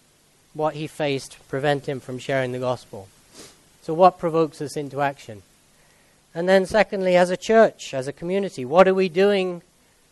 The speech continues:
to proclaim the gospel in Abbey? How are we building bridges to our culture? It may be things like Abbey Tots. That's fantastic news we heard this morning. It may be things like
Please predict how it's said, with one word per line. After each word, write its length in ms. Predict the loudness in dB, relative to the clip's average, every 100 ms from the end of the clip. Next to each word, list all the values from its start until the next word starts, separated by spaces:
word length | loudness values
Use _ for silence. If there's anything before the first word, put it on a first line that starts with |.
| _
to 80 | -6
proclaim 720 | -6 -4 0 2 2 0 -8 -16 -6
the 80 |
gospel 480 | 4 4 4 -2 -4
in 260 | -2 -4 -4
Abbey? 420 | 0 0 0 -8 -18 _ _ 4
How 240 | 8 10
are 80 | 8
we 180 | 6 0
building 420 | 4 4 4 -2
bridges 420 | -4 -4 -4 -10
to 160 | -6 -2
our 140 | -2
culture? 520 | 0 -2 -4 -10 -18 -18 _ _ -20 -20 _ _ _
It 120 | -16 -2
may 200 | 4 4
be 160 | 2
things 280 | -6 -6 -4
like 220 | -6 -2
Abbey 240 | -2 -2 -6
Tots. 540 | -6 -6 -8 -18 -20 _
That's 140 | -20
fantastic 640 | -10 -10 -6 -8 -8 -12 -12
news 280 | -8 -8 -10
we 120 | -10
heard 200 | -10 -10
this 200 | -14 -10
morning. 260 | -10 -10 -14 _ _ _ _ _ _ _ _
It 100 | -2
may 180 | 4 4
be 120 | 4
things 340 | -6 -10 -8
like 220 | -4 -4